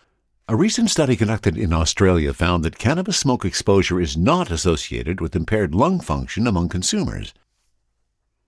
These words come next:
The long-term inhalation of cannabis smoke does not impact lung function in the same manner as inhaling tobacco,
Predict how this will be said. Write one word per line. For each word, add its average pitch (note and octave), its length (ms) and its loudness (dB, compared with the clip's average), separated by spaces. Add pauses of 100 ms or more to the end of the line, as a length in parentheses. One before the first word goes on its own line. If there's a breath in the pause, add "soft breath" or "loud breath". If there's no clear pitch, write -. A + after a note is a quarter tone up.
(200)
The G2+ 80 4
long-term D#3+ 580 4
inhalation F#2 600 4
of E2 120 -2
cannabis C#3 360 0
smoke E2+ 240 0
does E2+ 220 -2
not B2+ 260 2
impact A#2+ 440 -2
lung G2 240 2
function F#2 500 0
in D#2+ 100 0
the D2 60 -2
same D#3+ 320 0
manner E2 320 2
as D#2 100 0
inhaling E2+ 400 0
tobacco, F2+ 680 -2